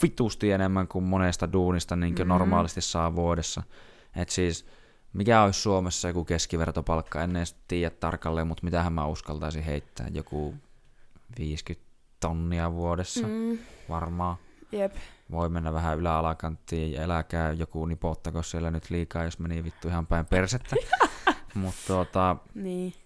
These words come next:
Speaker 1: varmaan se jossain siellä pyörii, ehkä jopa itse asiassa alakant-, tai niinku yläkanttiin meni, että se on vähemmän.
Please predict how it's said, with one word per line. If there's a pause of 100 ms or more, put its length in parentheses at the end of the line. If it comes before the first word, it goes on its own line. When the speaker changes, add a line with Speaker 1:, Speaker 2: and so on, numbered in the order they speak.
(140)
Speaker 1:
varmaan
se
jossain
siellä
pyörii,
ehkä
jopa
itse
asiassa (300)
alakant-,
tai
niinku
yläkanttiin
meni,
että
se
on
vähemmän.